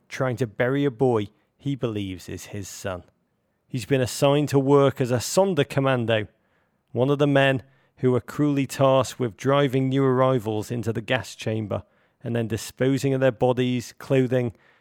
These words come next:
and possessions in the immediate aftermath. I was blown away by the film and its harrowing audacity, both in content and style, and the more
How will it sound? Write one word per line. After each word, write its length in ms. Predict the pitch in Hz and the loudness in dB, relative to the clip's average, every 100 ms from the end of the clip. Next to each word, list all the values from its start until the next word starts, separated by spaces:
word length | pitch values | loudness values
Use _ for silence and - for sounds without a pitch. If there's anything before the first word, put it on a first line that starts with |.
| _ | _
and 160 | 120 110 | -8 -4
possessions 680 | 120 120 120 - 107 101 98 | 0 0 0 -2 -6 -6 -6
in 120 | 101 | -6
the 180 | 101 98 | -4 -4
immediate 540 | 101 107 107 117 - | -4 -6 -4 -6 -4
aftermath. 880 | 127 110 - - 107 104 98 - _ _ _ _ _ _ _ _ | -6 -6 -6 -8 -4 -4 -4 -10 _ _ _ _ _ _ _ _
I 120 | - | 0
was 200 | 196 185 | 2 2
blown 400 | - 147 160 156 | 0 0 4 4
away 320 | 143 139 139 123 | 4 4 2 0
by 160 | 104 | -4
the 100 | 95 | -6
film 380 | - 117 107 95 - _ | -8 -6 -4 -6 -10 _
and 80 | 113 | -10
its 160 | 117 - | -10 -10
harrowing 580 | - - 131 127 127 120 | -8 0 0 2 -2 -2
audacity, 680 | 127 120 110 - 110 117 110 _ _ _ _ - | -2 -2 -6 -6 -8 -6 -8 _ _ _ _ -6
both 220 | 123 - | -4 -2
in 80 | 113 | -6
content 600 | - - 127 - 117 123 _ _ _ _ _ | -6 -4 -4 -2 -6 -6 _ _ _ _ _
and 200 | - 120 | -6 -6
style, 580 | - - 120 110 107 113 _ _ _ _ | -6 -4 -2 0 -2 -6 _ _ _ _
and 140 | 117 120 | -4 -2
the 60 | |
more 480 | 123 135 143 151 139 | 0 4 4 4 0